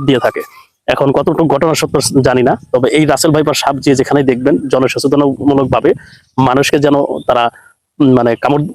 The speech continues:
দিতে না পারে, সেক্ষেত্রে পর্যাপ্ত পরিমাণ সেফটি নিয়ে ক্ষেত খামারে বা বিভিন্ন জায়গায় কাজকর্মের দিকে মনোযোগ দিতে হবে।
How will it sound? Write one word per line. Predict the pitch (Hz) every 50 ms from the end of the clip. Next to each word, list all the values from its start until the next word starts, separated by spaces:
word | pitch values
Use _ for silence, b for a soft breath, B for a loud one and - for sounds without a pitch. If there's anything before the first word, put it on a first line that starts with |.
| - 143
দিতে | 156 143 156 143
না | 135 123
পারে, | 135 127 143 143
সেক্ষেত্রে | - 143 120 139 135 - 139 131 120 - - - - _
পর্যাপ্ত | - 143 139 135 160 - - 156
পরিমাণ | 160 156 151 160 147
সেফটি | - - 147 127 - - 165
নিয়ে | 147 147 120 131 156
ক্ষেত | - - 147 139 -
খামারে | - 139 185 - 143
বা | 165 139 131
বিভিন্ন | 123 127 139 139 139 127
জায়গায় | 135 127 127 120
কাজকর্মের | - 127 - - 139 131 135 127 120
দিকে | 120 - 131
মনোযোগ | 131 135 131 120 120 117
দিতে | 123 120 123 117
হবে। | 110 113 147